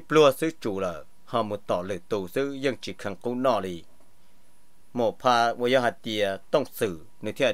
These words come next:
trâu tê cứ ti sẽ đợi tìa, ô, tù chó nó dễ tù chó, dễ cơn gầu, thôi khoan đợi lại, chẳng dễ tù chó mà hư khua hư xăng lo cơn gầu lì tìa. Mà vô tua tù chó nó vô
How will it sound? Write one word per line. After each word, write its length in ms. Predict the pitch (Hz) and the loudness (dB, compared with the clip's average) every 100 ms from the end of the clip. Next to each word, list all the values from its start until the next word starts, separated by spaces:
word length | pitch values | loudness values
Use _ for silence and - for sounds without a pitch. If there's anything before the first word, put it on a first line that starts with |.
| - | 2
trâu 200 | 110 98 | 0 2
tê 100 | 131 | 0
cứ 140 | 110 107 | 0 -2
ti 220 | 143 120 | -2 -2
sẽ 120 | 113 | 0
đợi 220 | 104 92 | 2 0
tìa, 120 | 87 | 0
ô, 560 | 95 135 185 190 185 180 175 | 2 4 4 2 -2 -6 -4
tù 140 | 117 92 | -4 0
chó 140 | 113 | 2
nó 80 | 110 | 2
dễ 140 | 110 127 | 2 2
tù 180 | 127 113 | 0 -2
chó, 320 | - 98 101 98 - - - - - | 0 0 0 -4 -14 -16 -16 -16 -10
dễ 300 | 107 113 101 | -2 2 2
cơn 260 | - 113 | 2 -2
gầu, 240 | 92 90 78 - | 2 0 -2 -12
thôi 120 | 101 | -8
khoan 160 | 95 98 | -6 -4
đợi 100 | 90 | -4
lại, 160 | 80 - - | -4 -8 -12
chẳng 220 | - 87 | -10 -6
dễ 160 | 87 120 | 2 2
tù 180 | 135 110 - | 2 -4 -2
chó 160 | 95 | -4
mà 140 | 95 117 - | -2 -4 -6
hư 100 | 95 | -10
khua 280 | - 117 107 | -4 0 0
hư 80 | 95 | -4
xăng 320 | 95 - 110 | -6 -4 -2
lo 200 | 113 117 | 0 0
cơn 220 | 95 113 92 | 0 -4 -4
gầu 140 | 87 | -6
lì 80 | 85 - | -10 2
tìa. 180 | 123 123 - - - - - - - - - | 4 4 -2 -16 -16 -16 -16 -16 -16 -16 -6
Mà 140 | 131 135 | 2 6
vô 120 | 147 160 - | 6 4 4
tua 180 | 151 | 6
tù 160 | 139 127 - | 6 2 2
chó 180 | 127 147 | 4 6
nó 220 | 139 131 | 6 4
vô 120 | 127 | 4